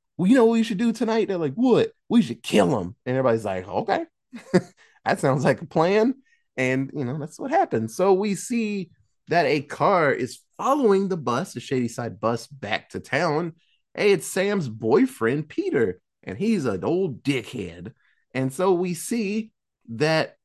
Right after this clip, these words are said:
the Shadyside kids, they open up the back of the bus. Now, I don't know this bus driver personally, but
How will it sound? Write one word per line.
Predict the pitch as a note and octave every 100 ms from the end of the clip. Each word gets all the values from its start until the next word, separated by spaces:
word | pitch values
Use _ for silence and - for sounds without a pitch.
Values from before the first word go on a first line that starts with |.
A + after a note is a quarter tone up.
| _
the | D#3+ A2+ D3
Shadyside | C3 - D#3+ G3+ E3+ D#3+ B2
kids, | - F#3+ F3+ E3+ - _ _ D3
they | -
open | G#3+ G3+
up | G#3
the | D3
back | F3+ G3
of | F#3
the |
bus. | E3 D#3+ A2+ -
Now, | C3 B2+ G#2
I | E3+
don't | C4 G#2+
know | C#3 B2
this | D3
bus | - C3 -
driver | D#3 D3 D3+ C#3+
personally, | C#3 D#3 - F3 F3 E3+ E3 _ _ _ _
but | C3 C3+ -